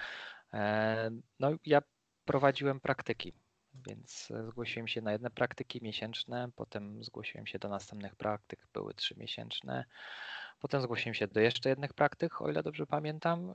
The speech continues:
i no, po wszystkich praktykach dostawałem jakiś tam pozytywny feedback, a wiadomo, były też rzeczy do poprawy,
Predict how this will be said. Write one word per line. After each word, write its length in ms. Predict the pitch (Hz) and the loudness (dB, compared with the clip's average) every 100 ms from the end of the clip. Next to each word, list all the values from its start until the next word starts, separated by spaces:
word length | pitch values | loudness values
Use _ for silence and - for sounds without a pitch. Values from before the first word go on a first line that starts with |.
| - | -8
i 400 | 147 147 143 147 147 - - - - - - - | -6 -4 -4 -6 -8 -14 -20 -20 -20 -18 -16 -4
no, 140 | 160 - - | -4 -4 -4
po 120 | 147 | -2
wszystkich 420 | - - 143 - | -2 -6 -6 -2
praktykach 560 | - 123 135 - 131 - | 2 4 4 4 4 4
dostawałem 600 | 127 - 120 123 120 117 - _ _ - - | 0 4 6 6 4 0 -14 _ _ -20 -10
jakiś 320 | 135 123 120 | -6 -4 -2
tam 140 | - 113 | 0 0
pozytywny 760 | 123 113 110 117 113 113 110 | 0 -2 -2 -4 -2 -2 -2
feedback, 580 | - 107 - 117 120 - - - - | -4 -12 0 0 2 -6 -10 -18 -12
a 480 | 107 107 - 113 - | -8 -6 -6 -6 -4
wiadomo, 420 | 123 113 107 107 110 | -2 0 0 -4 -4
były 180 | 110 104 | -4 -4
też 140 | 110 | -4
rzeczy 280 | 107 107 110 117 | -4 -6 -8 -8
do 80 | - | -10
poprawy, 540 | - - 117 104 117 | -10 0 4 4 2